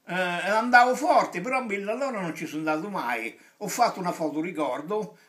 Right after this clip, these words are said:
me l'hanno pubblicata sul giornale, e allora queste cose girano, mi sono fatto ab-, sono diventato abbastanza popolare. Eh, poi un po', all'inizio ero un po' scontroso, nel senso che mi dispiaceva,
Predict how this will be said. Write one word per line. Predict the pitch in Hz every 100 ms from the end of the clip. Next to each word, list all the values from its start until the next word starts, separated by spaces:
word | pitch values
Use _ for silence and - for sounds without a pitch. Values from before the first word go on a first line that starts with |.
| -
me | 185
l'hanno | 220 214 185
pubblicata | 170 160 165 165 156
sul | - 165
giornale, | 139 165 156 135 139 185 202 170 _ _ _ _
e | 220 233 269 254
allora | 370 294 165
queste | 170 - 202
cose | - 160 147
girano, | 151 262 233 143 143
mi | 151
sono | 151
fatto | 147 160 143 156
ab-, | 156 151 - -
sono | - 190
diventato | 175 196 185 202 185
abbastanza | 185 175 - 190 185 185
popolare. | 180 180 269 185 131 120 117 - _ _ _ _ _
Eh, | 202 175 165 156 156
poi | 339 339 196
un | 196 185
po', | - 262 - - - - -
all'inizio | 190 196 214 302 - 185 165
ero | 165 165
un | 165
po' | 165 165 156 151 147
scontroso, | 147 - 170 170 247 240 -
nel | 143 143
senso | - 151 147 151
che | 151
mi | 151 156
dispiaceva, | 151 - 165 269 240 165 117 110